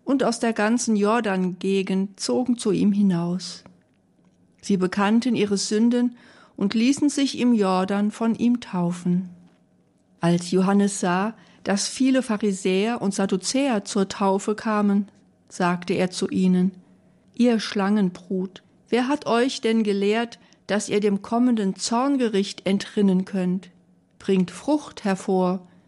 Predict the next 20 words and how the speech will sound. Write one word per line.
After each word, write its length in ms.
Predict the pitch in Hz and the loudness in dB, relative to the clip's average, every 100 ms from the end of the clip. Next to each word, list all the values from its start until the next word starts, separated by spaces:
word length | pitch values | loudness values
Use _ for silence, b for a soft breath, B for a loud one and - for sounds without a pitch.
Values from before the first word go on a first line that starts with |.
| b - | b -6
die 140 | 180 | 0
eure 220 | 185 190 | 0 0
Umkehr 560 | - 240 226 - 202 196 | 0 2 2 0 -4 -4
zeigt, 500 | - 185 185 180 - | -4 -4 -4 -6 -6
und 160 | 190 190 | -4 0
meint 380 | 185 185 196 | 2 2 2
nicht, 420 | 220 240 294 - - | 2 2 0 -4 -8
ihr 80 | |
könntet 400 | 175 196 202 190 | -4 -2 0 -2
sagen: 440 | - 180 185 185 190 B B B B | -2 -2 0 0 -2 B B B B
‚Wir 340 | 180 240 349 311 | 0 2 2 0
haben 340 | 269 254 247 - | 0 0 -2 -2
Abraham 720 | 254 277 - 170 180 165 170 | -2 -2 -4 -6 -4 -6 -6
zum 220 | - 165 | -4 -6
Vater.‘ 560 | - 165 165 - 175 - - _ _ _ _ | -4 -4 -4 -4 -8 -8 -18 _ _ _ _
Denn 220 | 175 165 - | 0 0 0
ich 200 | 160 - | -2 0
sage 340 | 190 202 185 | 0 0 -2
euch, 360 | 170 165 180 - B B - | -2 -4 -8 -14 B B -2
Gott 340 | 262 - - | -2 -2 -12